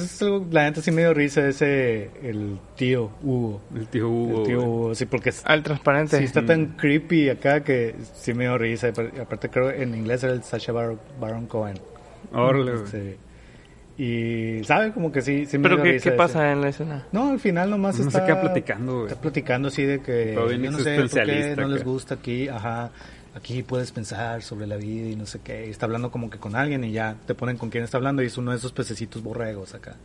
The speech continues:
Speaker 3: Mm.
Speaker 1: que salen al principio.
Speaker 2: El que siempre se le escapaba al
Speaker 1: Al... Giuseppe, Giuseppe.
Speaker 3: Giuseppe.
Speaker 2: Luca.
Speaker 3: Ah, ya, ya.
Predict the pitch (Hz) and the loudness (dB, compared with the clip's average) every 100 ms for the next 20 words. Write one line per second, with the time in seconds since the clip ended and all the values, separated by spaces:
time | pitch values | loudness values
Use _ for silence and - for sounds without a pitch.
0 | - 147 135 123 120 110 104 104 - 101 | -10 -4 -2 -2 -2 -4 -4 -6 -8 -8
1 | 104 - 120 - 117 113 120 127 117 - | -8 -2 -2 0 0 0 0 0 0 0
2 | 120 101 95 101 98 95 101 98 98 98 | -4 0 0 0 -2 -4 -6 -6 -8 -10
3 | 110 127 123 127 113 - - 123 110 131 | -4 -4 0 0 -2 -6 -10 -8 -6 -6
4 | - 107 - - - 143 127 - 101 101 | -6 -10 -12 -16 -8 -6 -4 -2 -2 0
5 | 131 135 143 135 135 135 123 | 4 6 8 8 6 6 4